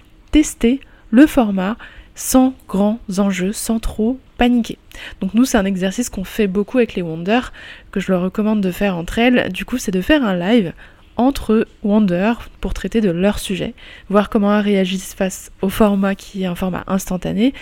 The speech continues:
sans forcément qu'il y ait un enjeu derrière, puisque si elles sont satisfaites du live, elles peuvent l'enregistrer en vidéo, ce qui leur fait une pièce de contenu supplémentaire.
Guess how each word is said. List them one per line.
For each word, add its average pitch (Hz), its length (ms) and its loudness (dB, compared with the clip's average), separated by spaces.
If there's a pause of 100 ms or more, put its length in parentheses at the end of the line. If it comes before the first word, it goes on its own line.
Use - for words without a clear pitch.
(240)
sans 277 200 0
forcément 240 360 0
qu'il 247 180 -2
y 226 60 2
ait 254 200 -2
un 214 160 2
enjeu 254 260 4
derrière, 208 440 2
puisque - 360 -2
si - 160 0
elles 262 100 4
sont 208 220 -6 (180)
satisfaites 240 480 0
du 208 120 2
live, 202 360 4 (140)
elles 240 100 2
peuvent 240 160 4
l'enregistrer 202 520 -4
en 202 80 -4
vidéo, 180 400 -6 (420)
ce - 80 -18
qui - 100 -8
leur 180 180 -2
fait 214 100 -4
une 190 80 -2
pièce 196 200 -2
de 185 100 -4
contenu 196 440 -2
supplémentaire. 185 760 -6